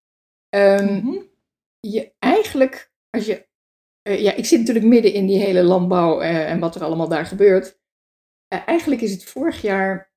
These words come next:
Speaker 1: of eigenlijk in tweeduizend negentien al begonnen,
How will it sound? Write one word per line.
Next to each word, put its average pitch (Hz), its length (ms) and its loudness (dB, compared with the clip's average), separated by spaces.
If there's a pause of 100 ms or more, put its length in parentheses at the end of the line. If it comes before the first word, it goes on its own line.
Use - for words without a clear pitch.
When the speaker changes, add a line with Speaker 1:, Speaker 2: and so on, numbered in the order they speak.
(360)
Speaker 1:
of 180 80 -14
eigenlijk 202 300 -8
in 185 80 -4
tweeduizend 170 540 0
negentien 233 600 2
al 170 200 -2
begonnen, 302 560 -6